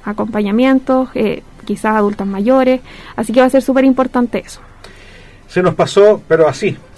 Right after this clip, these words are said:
Speaker 2: el tiempo volando así en la radio, eh, ya estamos, eh, finalizando este programa, nuestro primer programa. Queremos agradecerte, Ingar, por, eh, estar acá con nosotros acompañándonos, y me gustaría que te tomaras unos minutitos, segundos, para que tú invitaras, eh, y fueras,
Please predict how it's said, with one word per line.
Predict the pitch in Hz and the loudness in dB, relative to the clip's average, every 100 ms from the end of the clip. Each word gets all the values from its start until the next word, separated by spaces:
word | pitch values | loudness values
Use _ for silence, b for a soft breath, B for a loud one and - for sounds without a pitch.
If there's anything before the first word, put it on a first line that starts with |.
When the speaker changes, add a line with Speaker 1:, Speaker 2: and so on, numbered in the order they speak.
| - - | -18 -8
Speaker 2:
el | 127 - | -8 -4
tiempo | 175 175 175 175 | -4 -4 -2 2
volando | 160 156 170 170 | 4 4 2 0
así | 143 175 | -2 -4
en | 160 | -4
la | 151 | -2
radio, | 143 170 180 180 180 180 | 0 2 2 2 0 -2
eh, | 131 127 | 0 0
ya | 139 | 0
estamos, | 139 - 160 156 135 143 | -2 -4 -4 -4 -6 -8
eh, | |
finalizando | 135 143 135 131 165 160 | -6 -2 -2 -2 -2 -4
este | 139 147 147 139 | -4 2 4 2
programa, | 147 135 139 165 170 | -2 2 4 4 2
nuestro | 147 147 135 | -2 -4 -4
primer | - 143 135 156 190 | -4 -2 0 2 0
programa. | 196 165 160 156 185 214 B B B | -2 -4 0 2 0 -6 B B B
Queremos | - 156 180 | -2 2 2
agradecerte, | 170 160 - 175 170 | 4 4 2 -2 -2
Ingar, | 156 165 165 170 170 | -2 -2 0 0 0
por, | 151 147 147 147 135 | 4 6 8 4 2
eh, | 131 131 131 127 | 2 4 4 2
estar | 127 - 180 | -2 2 2
acá | 165 | 2
con | 170 | 0
nosotros | 165 - 165 160 | -4 -2 0 0
acompañándonos, | 160 156 156 160 165 170 202 B B B 123 | -2 -4 -4 -2 -2 -2 -6 B B B -8
y | 143 143 | -6 -4
me | 147 | 0
gustaría | 147 135 160 180 | 0 0 0 0
que | 175 | -2
te | 165 | -2
tomaras | 165 165 165 | 0 0 0
unos | 160 170 160 - 143 | -2 0 -2 -4 -6
minutitos, | 151 156 180 185 156 | -6 -4 -6 -4 -6
segundos, | - 156 170 175 | -6 -4 -4 -4
para | 160 143 | -2 -2
que | 127 | -2
tú | 143 170 | -4 -4
invitaras, | 160 135 147 165 156 - 120 | -2 -2 -2 -2 -6 -12 -8
eh, | |
y | 123 123 | -8 -8
fueras, | - 151 139 | -8 -6 -6